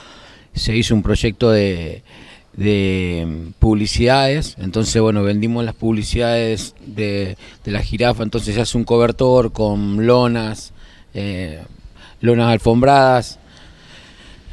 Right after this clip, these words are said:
Se está por instalar el, el tablero lumínico, que también se hizo un,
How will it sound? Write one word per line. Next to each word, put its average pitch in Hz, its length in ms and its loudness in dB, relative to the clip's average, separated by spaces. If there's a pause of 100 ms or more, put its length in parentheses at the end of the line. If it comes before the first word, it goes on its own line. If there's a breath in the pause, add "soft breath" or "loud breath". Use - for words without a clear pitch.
(400 loud breath)
Se - 360 0
está 147 200 2
por 139 140 4
instalar 135 360 4
el, 127 260 0
el 117 360 -2
tablero 127 280 0
lumínico, 139 500 0
que 107 100 -6
también 113 320 -2
se 113 120 -4
hizo 120 260 -4
un, 104 420 -4